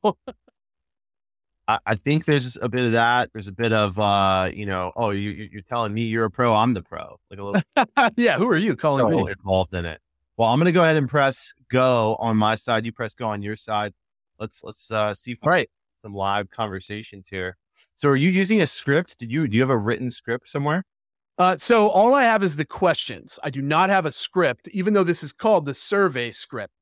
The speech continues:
Speaker 1: So my opener will be organic, uh, and all that stuff. It's just going to be, uh, uh, the six questions that I have.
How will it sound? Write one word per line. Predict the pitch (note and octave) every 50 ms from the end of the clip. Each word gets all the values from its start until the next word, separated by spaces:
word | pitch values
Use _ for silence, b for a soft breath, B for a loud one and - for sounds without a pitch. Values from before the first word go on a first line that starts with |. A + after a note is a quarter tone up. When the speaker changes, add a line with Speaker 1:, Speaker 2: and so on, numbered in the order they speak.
| _ _ _ _
Speaker 1:
So | - - F3+
my | F3 F3 G3
opener | G#3+ G#3 F#3 G#3+ G#3+ G#3 F#3+
will | F#3 F3
be | E3 F#3+
organic, | F#3 F3 D#3 C3+ D3 F3 F3 F3 F3 E3+ E3+ - - _ _ _ _ _ _ _
uh, | D3+ D3 C#3 C#3 C#3 D3
and | E3 D#3+ D#3
all | D#3 F#3 E3 D#3+
that | D#3 C#3 C3
stuff. | - - - G#2 F#2+ - - -
It's | E3 - -
just | - G3 F#3+ - -
going | G3+ F#3 E3+
to | D#3+
be, | D3+ C3+ D#3 D3+ D3+ D3 D3 D3 D3 -
uh, | - C3+ B2+ B2 B2 A#2+ A#2+ A#2 A#2 A2+ - _ _ -
uh, | B2 A#2 A#2 A#2 A2+ A2 G#2+ - _ _ _
the | D#3+ C3+
six | - - G#3 F#3+ - -
questions | - - G3 F3 - - G3 E3+ D#3 C#3
that | E3 D3+
I | D3+ D3
have. | F3 A#3 G3+ D#3 D3+ C#3+